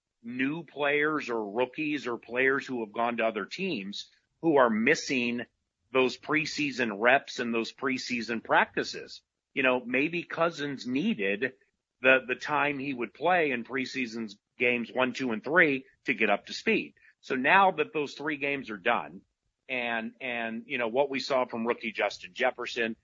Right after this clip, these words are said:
it's clear he needed preseason. He's come together. You know, we, we got a bunch of young corners who really, really struggled early. They're getting better, and Cousins is getting better too. But from a comfortability standpoint, quite honest,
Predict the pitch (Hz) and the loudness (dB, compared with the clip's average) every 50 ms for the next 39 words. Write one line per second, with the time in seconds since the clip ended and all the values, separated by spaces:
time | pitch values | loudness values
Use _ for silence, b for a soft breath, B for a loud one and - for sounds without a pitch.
0 | _ _ _ - 127 - - - - - - 127 131 131 131 131 123 - - 139 | _ _ _ -6 -6 -6 -6 -10 -14 -10 0 2 4 6 6 4 4 0 -2 -2
1 | 139 135 135 135 131 127 127 120 - - 120 131 120 117 113 - 123 120 117 113 | -2 0 0 0 0 2 0 -2 -2 -2 0 0 0 0 -2 -2 0 0 0 0
2 | 98 117 117 113 - - _ _ _ _ - 143 156 147 127 - - 139 139 131 | 0 0 0 0 -2 -6 _ _ _ _ -8 -6 -6 -6 -6 -2 2 2 4 4
3 | 127 113 110 92 110 107 107 104 110 110 107 101 - _ _ _ _ _ _ 139 | 4 0 0 2 4 4 4 4 2 0 0 -2 -4 _ _ _ _ _ _ 0
4 | 135 127 123 113 127 127 131 127 139 139 135 143 139 135 123 123 139 135 127 - | 4 4 4 4 2 0 0 0 -4 -2 2 4 4 4 4 2 0 0 0 -4
5 | 107 95 95 110 123 123 123 113 113 113 120 117 117 120 120 117 117 117 117 - | -6 -2 0 2 2 2 0 -6 -8 -6 -6 -4 -4 -2 -2 -2 -2 -2 -4 -6
6 | - _ _ _ _ _ 113 104 95 90 90 98 107 120 135 147 143 139 135 131 | -10 _ _ _ _ _ -8 -8 -8 -6 -2 0 4 6 8 8 8 8 6 4
7 | 123 123 123 117 120 117 - - 123 120 120 117 101 110 107 107 110 110 110 110 | 4 4 2 2 2 0 -2 -2 2 2 2 2 2 -2 -2 0 0 2 2 0
8 | 110 113 117 117 113 117 _ 92 87 _ 110 113 120 123 123 113 104 120 120 120 | 0 0 -2 -4 -6 -12 _ -20 -8 _ 2 4 4 4 2 -2 -4 -6 -4 -4
9 | 120 117 113 113 113 113 110 113 113 113 110 - _ _ _ _ _ 160 143 131 | -4 -4 -2 0 0 2 2 0 0 -2 -4 -6 _ _ _ _ _ -4 -4 -4
10 | 127 - - 180 190 170 170 160 143 117 120 113 101 95 113 113 113 113 107 98 | -4 -2 -2 -2 -2 -2 -4 -6 -8 -8 -8 -12 -8 -4 -2 0 0 0 0 0
11 | 110 107 98 95 90 - - 165 165 160 120 104 110 107 101 - _ _ _ _ | 0 0 0 -2 -6 -4 -2 0 0 0 0 -2 -2 -4 -4 -6 _ _ _ _
12 | _ _ _ - 156 147 131 - 156 185 220 - 214 175 151 151 175 185 196 190 | _ _ _ -4 -2 -2 0 2 4 2 4 4 0 0 2 2 2 2 2 0
13 | 170 147 - - 135 127 127 113 - - 135 131 127 - 147 139 147 143 143 143 | -2 -4 -2 0 2 2 2 0 0 -2 -2 -2 -2 0 2 2 4 6 6 4
14 | 170 160 147 131 - | 4 2 0 -6 -8